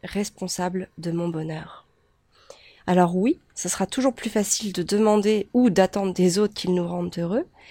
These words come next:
mais il y a juste une question qu'il faut se poser par rapport à ça, c'est est-ce que les conséquences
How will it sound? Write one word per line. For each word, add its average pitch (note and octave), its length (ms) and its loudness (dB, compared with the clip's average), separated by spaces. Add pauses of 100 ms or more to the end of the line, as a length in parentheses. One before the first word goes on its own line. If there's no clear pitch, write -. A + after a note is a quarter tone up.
(400)
mais G3 260 2 (300)
il F#3 60 2
y - 20 4
a F#3+ 40 6
juste A#3 220 -4
une A#3+ 120 2
question A3 300 -2
qu'il - 160 -6
faut - 120 -8
se - 120 -6
poser F#3 340 -2
par F3 160 -4
rapport F3 280 -4
à F3 120 -2
ça, A#3 280 0
c'est - 240 -4 (560)
est-ce - 160 -4
que D#4+ 120 -2
les D4 200 2 (400)
conséquences A3 920 -2